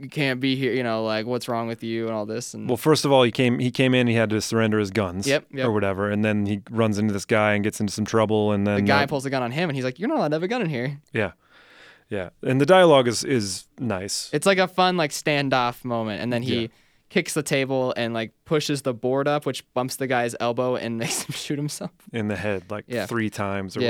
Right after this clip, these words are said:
Speaker 2: whatever.
Speaker 1: And
Speaker 2: Uh,
Speaker 1: then they, like, zoom in on his head, and you're like, "Oh, jeez."
Speaker 2: Yeah. And then the guy's brother, I
Speaker 1: Yeah,
Speaker 2: think, is
Speaker 1: which
Speaker 2: like
Speaker 1: is, like, a little bit kind of gruesome.
Speaker 2: Ye-
Speaker 1: Or, like, uh,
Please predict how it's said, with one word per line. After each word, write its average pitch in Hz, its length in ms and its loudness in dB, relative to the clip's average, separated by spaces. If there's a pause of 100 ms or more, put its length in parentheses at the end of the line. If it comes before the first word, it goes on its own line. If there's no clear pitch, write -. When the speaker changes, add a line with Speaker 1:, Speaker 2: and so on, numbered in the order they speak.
Speaker 2:
whatever. 107 320 -8 (600)
Speaker 1:
And 120 180 -2
Speaker 2:
Uh, 117 40 4
Speaker 1:
then 170 160 4
they, 160 160 4
like, 131 180 0
zoom 131 220 0
in 127 60 2
on 123 100 0
his 110 180 -4
head, 110 400 -4
and 113 120 -10
you're 104 100 -8
like, 95 340 -8
"Oh, 107 300 -8 (340)
jeez." - 520 -6 (100)
Speaker 2:
Yeah. 110 240 0 (640)
And 143 180 4
then 156 300 6
the 131 160 2
guy's 120 320 4
brother, 143 540 2
I 220 60 -6
Speaker 1:
Yeah, 233 460 4
Speaker 2:
think, 170 140 -2
is 175 100 6
Speaker 1:
which - 120 4
Speaker 2:
like - 80 8
Speaker 1:
is, - 120 8
like, 415 100 4
a 302 60 4
little 403 220 6
bit 339 260 2
kind 247 220 2
of 147 160 0
gruesome. 247 640 0 (580)
Speaker 2:
Ye- 135 120 -6
Speaker 1:
Or, 185 60 4
like, 160 380 2 (160)
uh, 131 460 0